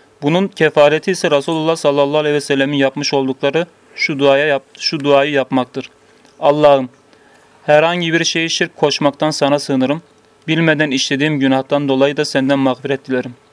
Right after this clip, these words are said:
Küfür ve çeşitleri. Muhammed bin Abdülvehhab rahimahullah bu hususta şunları zikretmektedir.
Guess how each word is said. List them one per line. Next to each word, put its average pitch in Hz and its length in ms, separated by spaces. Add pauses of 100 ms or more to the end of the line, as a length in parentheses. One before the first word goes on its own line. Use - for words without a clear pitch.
(500)
Küfür 160 320
ve 156 100
çeşitleri. 131 520 (800)
Muhammed 147 460 (100)
bin 175 80
Abdülvehhab 147 640
rahimahullah 135 640 (160)
bu 147 100
hususta 151 360
şunları 139 340
zikretmektedir. 127 760